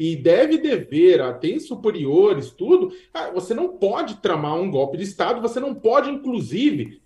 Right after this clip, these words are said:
ficar em silêncio num grupo em que seja tramado golpe de Estado, você tá prevaricando. Bem pelo contrário,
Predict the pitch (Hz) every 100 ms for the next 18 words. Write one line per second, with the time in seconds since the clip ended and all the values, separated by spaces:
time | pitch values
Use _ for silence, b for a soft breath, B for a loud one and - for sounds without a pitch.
0 | - 285 - 202 262 302 - 233 175 196
1 | 220 190 165 135 123 269 320 - 120 B
2 | B 302 330 - 247 294 294 294 226 233
3 | 262 196 202 254 302 302 - 214 302 -
4 | 254 262 277 247 285 320 - 196 294 180
5 | - _ - 277 339 349 349 349 359 220
6 | 254 - 139